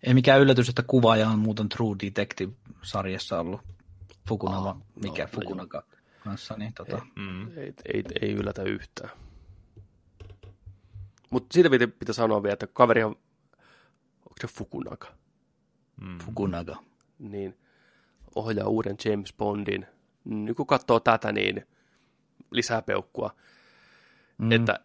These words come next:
Speaker 2: ei tätä sarjaa voi niinku syyttää ohjaustyöstä. Niinku, okei, kaikkien makuun ei tää käsikirjoitus varmaan niinku iske.
Speaker 1: Mm.
Speaker 2: Mutta niinku ohjaus on vahvaa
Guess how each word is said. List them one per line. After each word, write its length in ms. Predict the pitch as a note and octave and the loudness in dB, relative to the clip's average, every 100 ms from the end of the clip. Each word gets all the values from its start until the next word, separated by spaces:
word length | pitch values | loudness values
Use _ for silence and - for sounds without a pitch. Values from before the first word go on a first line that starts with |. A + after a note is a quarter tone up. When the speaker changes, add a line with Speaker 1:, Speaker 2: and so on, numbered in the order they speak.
| _ | _
Speaker 2:
ei 100 | B2 | 2
tätä 180 | B2 B2 | 2 2
sarjaa 420 | A#2 C#3 D#3+ C#3 | 6 6 8 6
voi 140 | A2+ G#2+ | 6 0
niinku 220 | G#2 A#2+ | -2 -4
syyttää 760 | - B2 A2+ - _ F#2+ F2+ - - - | -4 -2 -2 -4 _ -2 -2 -8 -14 4
ohjaustyöstä. 920 | C#3 C3 A2+ - - - - - - - _ _ _ | 4 6 0 -2 -8 -10 -10 -12 -16 -16 _ _ _
Niinku, 420 | A2 F2 - - | -8 -8 -8 -6
okei, 260 | - - G#2+ | -6 0 4
kaikkien 440 | B2+ C3 - A2+ - - | 4 4 2 0 -2 -12
makuun 320 | - A2 A2 | -2 0 0
ei 80 | G2+ | 0
tää 120 | G#2 | 0
käsikirjoitus 680 | A2 C3+ C3 - G#2+ - - | 2 2 2 -2 -6 -8 -10
varmaan 420 | F#2+ F2+ E2 D#2+ C#2+ | -8 -8 -6 -6 -6
niinku 300 | D2+ - - - _ _ - | -10 -10 -16 -18 _ _ -8
iske. 480 | G#2 - - F2+ _ _ _ _ _ _ _ _ _ _ _ _ | -6 -6 -6 -8 _ _ _ _ _ _ _ _ _ _ _ _
Speaker 1:
Mm. 240 | A2+ A2 A2+ - | -2 -2 -2 -8
Speaker 2:
Mutta 320 | G3 G#2+ G#2+ G2 | -4 -4 -2 -2
niinku 340 | F#2+ F#2 - | -2 -6 -6
ohjaus 460 | - D#3 C3+ - G#2+ | 4 4 6 0 -4
on 80 | G2+ - G2+ - | -10 -12 -14 4
vahvaa 580 | A2 G#2+ F2+ D2 - | 4 4 -4 -4 -4